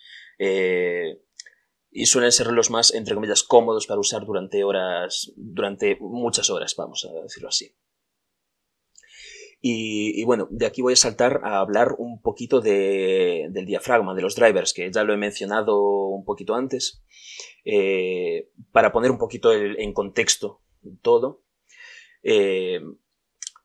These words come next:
los diafragmas de los auriculares, eh, es lo que nos envía el sonido a los,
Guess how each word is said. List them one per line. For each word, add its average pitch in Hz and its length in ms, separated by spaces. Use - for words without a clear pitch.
los 123 340
diafragmas 127 380
de 123 60
los 113 120
auriculares, 117 580
eh, 101 260
es - 140
lo 120 80
que 107 80
nos 104 160
envía 113 340
el 95 140
sonido 98 640
a 87 100
los, 85 1040